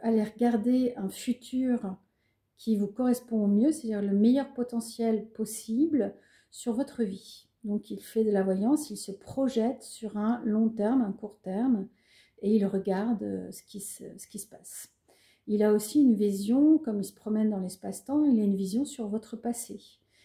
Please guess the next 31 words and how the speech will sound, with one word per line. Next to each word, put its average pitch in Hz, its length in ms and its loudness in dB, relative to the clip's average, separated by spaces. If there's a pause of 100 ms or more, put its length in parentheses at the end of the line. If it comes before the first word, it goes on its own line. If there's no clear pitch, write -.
(180)
et 190 80 -8
sur, 226 480 -4
euh, 185 220 0
des, 190 360 -2
euh, 185 400 -6
des 190 140 -10
problématiques 196 640 -4
qu'il - 180 -12
y 196 40 -10
a - 20 -12
pu - 140 -12
avoir 202 240 -2
du 214 80 -6
passé. 202 400 -12 (960)
Le 226 120 4
médium, 247 640 4
lui, 262 360 2
établit 254 580 -2
un 226 180 4
lien, 240 420 4
et 277 140 -2
comme 233 200 0
son 226 160 -4
nom 196 260 0
l'indique, 202 480 -2
médium, 220 460 2
en 233 80 0
fait, 254 140 -6
c'est - 220 -10
un 202 200 2
intermédiaire 240 960 0